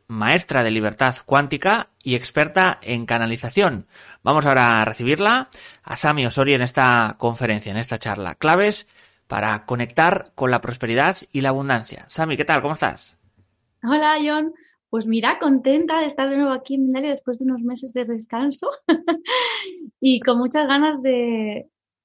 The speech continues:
Speaker 2: bueno, pues de compartir un poco, ¿no? Desde el qué es la abundancia hasta cómo conectar con ella, pues para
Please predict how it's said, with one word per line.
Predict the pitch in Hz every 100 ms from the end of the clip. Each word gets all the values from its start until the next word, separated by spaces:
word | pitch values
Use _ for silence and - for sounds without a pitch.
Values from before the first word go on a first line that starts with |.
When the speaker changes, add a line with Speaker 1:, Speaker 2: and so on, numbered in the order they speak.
| -
Speaker 2:
bueno, | 202 214 262 262 -
pues | 233
de | 226
compartir | 220 214 208 196 - 247
un | 233
poco, | 226 208 190
¿no? | 202 269 269 -
Desde | - - 202 196 196 208 208
el | 196
qué | - 233
es |
la | 233
abundancia | 226 226 226 233 233 240
hasta | 233 214
cómo | 226 226
conectar | 220 220 226 226
con | 226 220
ella, | 233 233
pues | 233
para | - 208 196 196